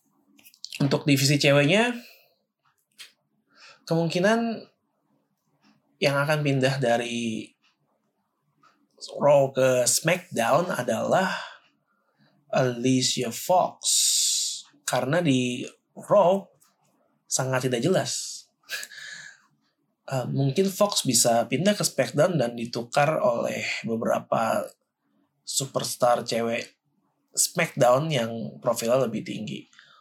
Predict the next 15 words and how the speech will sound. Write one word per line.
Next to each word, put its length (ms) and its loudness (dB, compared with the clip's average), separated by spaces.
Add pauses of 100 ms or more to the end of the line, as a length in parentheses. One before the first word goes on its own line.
(100)
Walaupun 640 -2
di 160 0
Raw 480 -4 (240)
sendiri 800 -6
udah 160 -8
cukup 240 -6
banyak 320 2
roster, 320 -2 (560)
eh, 640 0 (460)
wanita. 560 -4 (560)
Tapi 640 2
mereka 320 4
kekurangan 880 2 (2250)
top 160 2
star. 600 -2